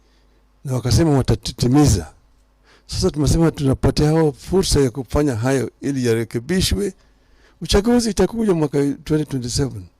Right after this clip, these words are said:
Hapo wananchi wataamua wenyewe. Lakini kutoka hapa mpaka pale, hatutaki wananchi wetu wazidi kuumia.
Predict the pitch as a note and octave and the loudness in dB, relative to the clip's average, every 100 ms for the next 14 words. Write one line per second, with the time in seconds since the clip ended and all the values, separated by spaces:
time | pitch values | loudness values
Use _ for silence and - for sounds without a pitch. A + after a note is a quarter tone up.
0 | _ _ _ _ _ _ _ _ F3+ E3 | _ _ _ _ _ _ _ _ -2 2
1 | F#3 G#3+ - G3+ G3 F#3+ G3+ A3 E3 E2+ | 4 2 2 0 2 2 2 4 2 -2
2 | - _ _ C#3+ B2 D#3+ G2 E2+ - - | -14 _ _ -10 0 0 0 -6 -18 -20
3 | - - - - _ - - D#3 G#3 G3 | -20 -20 -20 -20 _ -20 -12 -4 -2 -2
4 | F3+ G3 F3+ F#3+ - F3+ G3 F#3 D#3 - | -2 0 2 2 2 0 -4 -6 -2 0
5 | G3+ F3 E3 - - _ - E3+ D#3 G3+ | 2 0 -4 -10 -20 _ -4 -4 0 0
6 | G3+ F3+ E3+ F3+ F3+ E3+ E3 E3 D#3+ C3 | 2 0 2 0 -2 0 0 2 0 0
7 | F3 F#3 E3+ E3 D#3+ G3 F3 | -2 -2 2 2 4 4 2